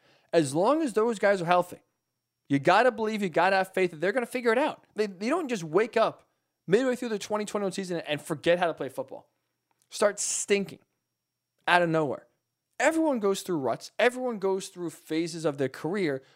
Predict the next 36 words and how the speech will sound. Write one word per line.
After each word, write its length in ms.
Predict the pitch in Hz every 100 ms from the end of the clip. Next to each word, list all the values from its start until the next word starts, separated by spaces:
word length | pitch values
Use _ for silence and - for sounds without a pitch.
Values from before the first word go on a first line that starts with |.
| _
where 160 | 156
they're 160 | 160 151
not 380 | 135 147 165 -
playing 240 | 165 156
well, 140 | 151
where 80 | 151
they're 140 | 139 -
out 200 | 147 156
of 100 | 143
rhythm, 260 | 139 135 -
out 160 | 135
of 80 | 123
sync. 280 | - 95 _ _ _ _ _ _ _ _ _ _
But 100 | 170
the 80 | 180
great 320 | 143 190 262
ones 400 | 127 117 151 - _ _ _ _ _ -
figure 280 | 196 196 214
it 60 |
out. 240 | 220 254 - _ _ _ -
The 100 | 170
good 240 | 175 254
coaches 500 | - 233 - 139 - _ _
start 240 | - 196 196
to 80 | 185
see 160 | -
what 200 | 196 185
defenses 360 | 190 190 190 180
are 80 | 170
doing. 280 | 185 175 131
The 100 | 151
great 300 | 147 208 202
quarterbacks 560 | - 294 190 143 -
realize, 260 | 220 214 147
"Okay, 300 | 208 202 202
fine. 280 | - 196